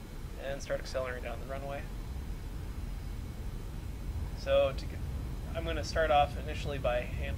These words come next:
flying this, get us up to about maybe five hundred feet A G L, and then I will enable the autopilot and start demonstrating that capability. So this is about V one, we'll rotate,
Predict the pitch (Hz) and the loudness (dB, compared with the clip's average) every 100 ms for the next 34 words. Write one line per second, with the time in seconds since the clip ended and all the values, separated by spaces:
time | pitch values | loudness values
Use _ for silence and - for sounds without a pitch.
0 | - 143 147 143 147 143 - - - - | -2 -2 -2 -2 -2 0 0 0 -2 -2
1 | - - - - - 147 - - 135 127 | -2 -2 -2 0 0 0 0 0 2 2
2 | 120 - - 139 - - 139 135 139 139 | 2 0 -2 -2 -2 0 2 2 0 -2
3 | - 131 131 127 123 123 123 131 - - | -2 -2 0 0 0 0 0 0 0 0
4 | - - - - - - - - 131 131 | 0 -2 -2 -2 -2 -2 -2 -2 0 0
5 | 123 135 131 131 120 123 123 123 117 - | 0 0 0 0 0 0 0 2 2 2
6 | 113 113 110 - - - 123 120 - - | 0 2 2 0 0 0 2 2 0 0
7 | 101 - - - - - - - - - | 0 0 0 0 0 0 0 0 0 0
8 | - - - - - - - - - - | 0 0 0 0 0 0 0 0 0 0
9 | - - - - 131 127 117 - - 143 | 0 0 0 2 4 4 2 0 0 0
10 | 165 - - - - - - 143 147 147 | 2 2 2 0 0 0 0 2 2 2
11 | 156 151 | 2 2